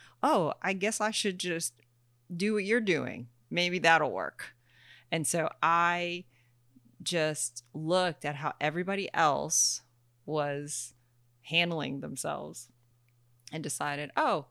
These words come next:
okay, well, this group over here, I like hanging out with them. Well, they like this type of music and they dress this way. Okay, so I'll kinda do that when I show up with them." And then, "Oh, but I have this other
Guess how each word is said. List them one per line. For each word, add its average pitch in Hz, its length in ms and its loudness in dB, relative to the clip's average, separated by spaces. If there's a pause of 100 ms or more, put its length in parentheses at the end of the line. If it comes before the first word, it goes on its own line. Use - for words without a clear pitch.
(380)
okay, 208 220 0
well, 160 300 -4
this 196 260 0
group 151 300 -4
over 147 220 -4
here, 170 580 -2 (500)
I 170 160 2
like 220 220 0
hanging 147 280 -6
out 139 140 -8
with 139 140 -10
them. 139 480 -10
Well, 151 180 -6
they 180 360 -4
like 151 600 -6
this 175 180 -2
type 156 260 -6
of 147 60 -8
music 147 460 -8
and 147 100 -8
they 147 100 -10
dress 139 200 -10
this 180 240 -6
way. 135 260 -12
Okay, 151 220 -8
so - 140 -12
I'll 143 200 -8 (240)
kinda 139 200 -8
do 147 220 -8
that 143 440 -2
when 147 160 -8
I 143 80 -6
show 143 300 -6
up 139 80 -14 (600)
with 139 280 -10
them." 147 320 -4 (600)
And 151 200 -8
then, 143 280 -6
"Oh, 175 140 0
but 160 100 -6
I 160 40 -2
have 147 160 -8
this 143 180 -10 (140)
other 156 540 -6